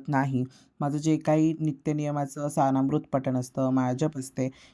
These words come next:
हे जे सगळ्या गोष्टी आहेत ना, त्या आम्ही सकाळच्याच उरकून घेतो. जेव्हा सकाळी देवांना अंघोळ घालून फुलं घालतो, तेव्हाच ह्या अशा सगळ्या ज्या माझ्या सेवा असतात ना, त्या सगळ्या करून घेतो. तर त्याच्यानंतर आज मी तुमच्या सर्वांसोबत शेअर करणार आहे, की ते म्हणजे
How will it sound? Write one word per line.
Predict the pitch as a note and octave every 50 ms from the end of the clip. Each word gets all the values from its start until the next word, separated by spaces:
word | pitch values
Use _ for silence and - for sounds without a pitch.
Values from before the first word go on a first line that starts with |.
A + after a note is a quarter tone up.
| _ -
हे | F3+ E3+ F3
जे | F3 G3+
सगळ्या | G#3 G#3 G3+ F#3 F3 F3+
गोष्टी | F3+ F3+ F3+ F3 - - F3
आहेत | F3 E3+ E3+
ना, | E3
त्या | D#3+ D#3+ D#3+
आम्ही | D3+ D3+ D#3 F3+
सकाळच्याच | - - D#3 C3+ - - C#3+ C#3+ C#3 - E3 D#3+
उरकून | E3 D#3 C#3 C3 D3+ C#3 C#3
घेतो. | C3+ C3 B2+ - C3+ C3+
जेव्हा | C3 C3+ C3+
सकाळी | C3+ - D3 C3 - C#3+ C#3 C#3 C#3+ D3
देवांना | D3+ D3 D3 C#3 C3+ C3+ C3+ C3+ C3+ C#3
अंघोळ | C#3 C#3 C3+ C#3 C#3 C#3
घालून | C#3 C#3+ C3+ C3 B2+ C3 C3+
फुलं | C3+ C#3+ C#3+ C#3+ C#3+
घालतो, | D3+ D3+ C3 B2 A#2+ A#2+ - C3 C3+ C3+ - _ _ _ _ _ _ _ _ _
तेव्हाच | - F#3 F#3 F#3 F#3+ G#3 G#3 G3+ -
ह्या | G3 F#3 F3+ F3
अशा | F3 - - D#3 - -
सगळ्या | E3+ - E3+ D3 C3+ C#3+ D3
ज्या | D3 D#3+ D#3
माझ्या | D3+ D3+ C#3 C#3+ D3+
सेवा | D3+ - C#3+ C3 B2+ B2+ C#3+
असतात | D3 C#3+ C3+ - - B2+ B2 B2 -
ना, | C3 C3+
त्या | C3+ - C3+ B2+
सगळ्या | B2 - - C3 C3 C3
करून | C3+ C3 - B2+ B2+ B2+ C3+
घेतो. | B2+ B2 A2+ - - - - - - - - _ _ _ -
तर | G#3
त्याच्यानंतर | G#3+ G#3+ G#3+ F#3+ - A3+ A3+ A3+ A3 G#3+ G#3+ A#3 A#3
आज | - - F3 F#3+ G#3 A3 A3+
मी | A#3+ A#3+
तुमच्या | A3 A3+ G3 F#3 - F3+ E3+
सर्वांसोबत | E3+ F3+ D#3+ D3 D3 D#3 D#3 D#3+ C#3 D3 D3
शेअर | - - - D3+ C#3 C#3+ D#3
करणार | F#3 F#3+ D#3+ C#3+ B2+ B2+ C3+ D3 D3
आहे, | C#3 B2 A#2+
की | A#2+ - - C3+
ते | - D3 C3+ C3
म्हणजे | C3 B2+ B2 B2 C3 C3+ C3